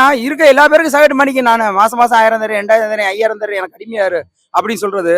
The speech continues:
மீண்டும் அடிமைத்தளத்தை பழைய மாதிரி இருக்கக்கூடிய விஷயத்த வெளிக்கொண்டு வரதா தான் இருக்கு. இந்த மாதிரியான திட்டங்களால மக்களை கவர்றது, மக்களை சோம்பேறி ஆக்குறது, இந்த மாதிரியான விஷயங்களை இருக்கக்கூடிய அரசாங்கங்கள் செஞ்சுட்டு இருக்கு. இந்த மாதிரியான அரசாங்கங்கள்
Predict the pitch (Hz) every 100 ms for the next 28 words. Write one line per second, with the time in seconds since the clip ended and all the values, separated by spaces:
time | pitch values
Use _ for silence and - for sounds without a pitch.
0 | 220 190 254 302 294 277 180 233 302 302
1 | 277 269 202 233 185 123 _ - - 202
2 | 262 262 262 285 262 240 226 226 220 247
3 | 220 214 175 110 165 214 214 208 185 180
4 | 175 175 147 147 - _ _ 226 269 285
5 | 320 320 320 254 240 269 262 233 226 254
6 | 202 - 247 214 214 220 208 208 247 185
7 | 170 240 214 240 285 285 247 196 175 180
8 | 185 190 190 - _ - 226 226 254 233
9 | 214 214 202 190 190 247 - 190 247 269
10 | 226 247 254 196 196 240 220 170 175 190
11 | 151 139 160 _ _ _ _ 247 294 311
12 | 320 320 302 262 254 277 269 262 262